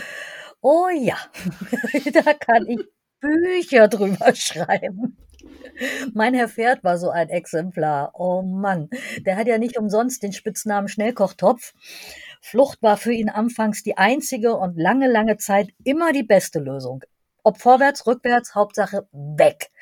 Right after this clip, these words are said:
Weg, weg, weg und das ganz schnell. Also es war unglaublich, dieses Pferd. Aber ich hab es tatsächlich geschafft, ihm beizubringen, dass er mittlerweile,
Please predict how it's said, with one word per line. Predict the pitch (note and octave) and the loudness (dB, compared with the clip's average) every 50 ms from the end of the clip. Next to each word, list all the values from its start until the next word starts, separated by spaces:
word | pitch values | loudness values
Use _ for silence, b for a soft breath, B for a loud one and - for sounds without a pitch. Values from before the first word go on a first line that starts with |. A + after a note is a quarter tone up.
| B B B B B | B B B B B
Weg, | B - A3 C4 C4 _ _ | B 4 4 4 4 _ _
weg, | - G#3 G3+ G3+ - _ | 0 0 0 0 -2 _
weg | F3 G#3 B3 B3+ - - | 0 0 0 0 0 -4
und | G#3+ G#3 G#3 G3 | -6 -2 2 2
das | F#3+ G3 - - | 2 0 0 -4
ganz | - F3 E3+ E3+ - - | -2 -2 -2 -2 -4 -10
schnell. | - - D3+ D3 C#3 B2 A#2+ - B B B B B B B B | -10 -6 -4 -4 -4 -4 -6 -10 B B B B B B B B
Also | G#3 G#3 A3+ A3+ - - | 0 2 2 0 0 -2
es | B3 A#3+ A3+ | -4 -6 -6
war | A3 A3+ - - | -6 -8 -8 -6
unglaublich, | C4+ E4+ F4 F4 E4 A3 A3+ A3+ A#3 G#3+ A3 F#3+ - C#3 B2 - - - - - _ _ _ _ _ _ _ - | -4 -4 -4 -4 -6 -4 2 6 6 6 6 6 2 -4 -10 -10 -12 -18 -20 -20 _ _ _ _ _ _ _ -8
dieses | - A#3 A3+ A3 - | -6 -6 -4 -4 -4
Pferd. | - G#3 D3+ A#2+ A2 - _ _ B B B B B B B B B B _ - | -2 0 0 0 -2 -4 _ _ B B B B B B B B B B _ -10
Aber | F#3+ G#3 G#3 G#3+ G#3+ | -4 -2 0 0 0
ich | G#3 - - - | -2 -6 -8 -8
hab | A#3 A3+ - | -8 -8 -8
es | A#3+ G#3+ - - - _ _ _ _ _ _ - | -8 -10 -10 -10 -12 _ _ _ _ _ _ -6
tatsächlich | G3+ G#3+ G#3 - - A#3 B3 C4 - D4+ C4+ - | -4 -4 -2 -2 -2 -2 -2 -2 -4 -8 -8 -8
geschafft, | - A#3+ - - G#3 G#3+ G#3+ - - | -8 -10 -8 -4 -4 -4 -4 -6 -8
ihm | G#3+ F#3+ | -8 -4
beizubringen, | F3 G3 F3+ G#3 A3 - - G3+ F3 - D3+ D3+ D#3 F#3+ A3+ B3 A#3 | 0 2 2 2 0 -2 -8 -12 -10 -8 -6 -6 -4 -2 -2 -2 0
dass | D#3+ E3 - - | -2 -2 -4 -4
er | F3 F3+ | -6 -6
mittlerweile, | G3 G3+ - G#3 G3 F3+ G3+ G3 G3+ G3+ G3 G3 | -6 -4 -2 -2 -2 0 0 2 2 4 2 2